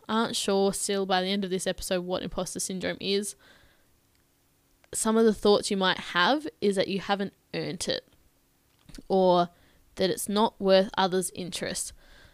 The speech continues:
And that's the big one that I've found, that what I have to say isn't worth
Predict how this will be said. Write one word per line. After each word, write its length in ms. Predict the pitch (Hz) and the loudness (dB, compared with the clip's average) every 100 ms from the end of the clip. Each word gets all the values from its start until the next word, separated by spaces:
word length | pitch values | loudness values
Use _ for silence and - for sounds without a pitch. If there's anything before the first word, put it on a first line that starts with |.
| _ | _
And 120 | 196 202 | 0 2
that's 200 | 208 - | 2 0
the 80 | |
big 180 | 190 180 | 0 -2
one 120 | 95 127 | -2 0
that 100 | 165 | 0
I've 200 | 160 185 | 0 -2
found, 340 | - 107 170 | -6 -6 -2
that 260 | 165 139 - _ _ _ _ _ - | -2 -2 -6 _ _ _ _ _ -2
what 180 | 185 196 | 4 6
I 160 | 190 | 6
have 320 | 196 - 185 - | 2 0 -2 -2
to 100 | 196 | -2
say 560 | - 180 202 233 233 - | 2 4 4 2 -2 -2
isn't 280 | 208 202 175 | -2 -2 -2
worth 300 | 170 180 | -2 -2